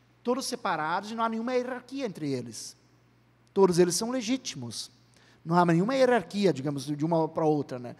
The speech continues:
É claro que isso vai dar depois uns problemas de integração social, como é que você vai pensar a cultura a partir dessa diferenciação, né? O que o Habermas, eh,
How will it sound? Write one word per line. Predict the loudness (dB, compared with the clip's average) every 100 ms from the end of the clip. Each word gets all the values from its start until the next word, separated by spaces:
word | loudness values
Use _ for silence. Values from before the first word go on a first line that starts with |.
| -20 -16 -12
É |
claro | 2 2 2
que |
isso | -2
vai | 0 2
dar | 4 2
depois | 0 0 0
uns | -2 -8
problemas | -6 -4 -2 -4
de | -6
integração | -6 -2 -2 -2 -6
social, | -8 -6 -2 -2 -2
como | -6
é |
que | -8
você | -6
vai | -6
pensar | -6 -6 -4 0 2 0 -4 -20 -20 -10
a | -8
cultura | -4 -4 -4 0 0
a |
partir | 0 -4 -4
dessa | -4 -4
diferenciação, | -8 -6 -4 -2 -4 -2 0 0 0
né? | -8 -10 -20 _ _ _ _ _ _ _ _ -20 -20 _
O | -6
que | 0 2
o | 4 6
Habermas, | 6 6 2 0 -4 -6
eh, | -6 -6